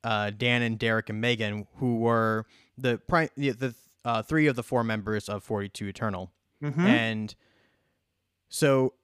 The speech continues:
Speaker 1: at the same token, I, or probably around that time, met Derek through A S U as well, but we shared the same recording studio class. And at
Speaker 2: Right.
Speaker 1: the time, I had this website called Indie Radio, which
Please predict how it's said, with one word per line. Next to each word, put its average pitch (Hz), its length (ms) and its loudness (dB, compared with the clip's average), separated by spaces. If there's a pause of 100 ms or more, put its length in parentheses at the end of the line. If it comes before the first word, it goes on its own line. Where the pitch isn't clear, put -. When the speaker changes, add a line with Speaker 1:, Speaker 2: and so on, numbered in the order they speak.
Speaker 1:
at 143 140 2
the 131 80 -6
same 190 200 -2
token, 127 400 2 (320)
I, 165 480 2 (320)
or 131 100 -2
probably 151 280 6
around 135 240 4
that 127 160 0
time, 131 500 -2
met 120 240 -4
Derek 143 340 2
through 120 640 0 (400)
A 135 120 2
S - 160 -2
U 123 100 0
as 110 160 -6
well, 139 300 2
but 117 160 0
we 156 260 2
shared 127 300 -2
the - 40 -18
same 127 220 -2
recording 165 400 0
studio 101 380 -6
class. - 460 -12 (840)
And 127 240 4
at 165 140 10
Speaker 2:
Right. 165 80 6
Speaker 1:
the 113 60 -4
time, 156 480 2
I 131 100 0
had 131 340 0
this 120 180 -4
website 123 400 -2
called 113 300 -4
Indie 120 240 -4
Radio, 113 460 2
which 104 340 -6